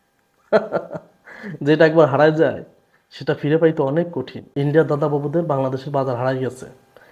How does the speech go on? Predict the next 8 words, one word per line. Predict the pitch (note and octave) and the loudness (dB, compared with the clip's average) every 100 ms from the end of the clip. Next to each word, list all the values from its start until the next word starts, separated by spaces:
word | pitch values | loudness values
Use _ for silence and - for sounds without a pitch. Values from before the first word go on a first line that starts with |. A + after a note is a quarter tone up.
| _ - | _ -14
বাংলাদেশের | A#2+ B2 C3+ C3 D#3+ | -6 -4 -2 -2 -2
বাজার | C3+ C3+ C#3 | 0 0 0
আর | C#3 | 0
ইন্ডিয়ার | C#3 C3+ C3+ | -2 -4 -4
দাদাবাবুরা | C3+ B2 B2 B2+ C3 | -2 -2 -2 -2 -2
ফিরে | - D#3 | 0 0
পাচ্ছে | D3 - - | 0 -2 -10
না, | A2+ | -10